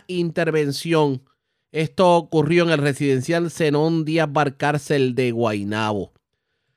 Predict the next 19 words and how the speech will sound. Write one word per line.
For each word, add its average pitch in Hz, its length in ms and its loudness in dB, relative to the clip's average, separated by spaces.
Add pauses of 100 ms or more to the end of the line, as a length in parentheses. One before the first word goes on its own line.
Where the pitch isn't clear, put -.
(180)
También 180 840 2 (1700)
continuó 127 520 0
el 175 120 0
hurto 143 300 0
de 156 100 0
catalíticos. 160 720 -4 (420)
Se 110 80 -10
llevaron 120 540 -4
varios 139 320 -4
catalíticos. 147 760 -4
Esta 135 300 -2
vez 143 340 -2 (680)
ocurrió 131 1200 2 (640)
en 127 180 -2
Vega 127 280 -2
Alta 147 280 -2
y 143 120 -2
Cataño. 120 760 -2 (220)
También 196 800 2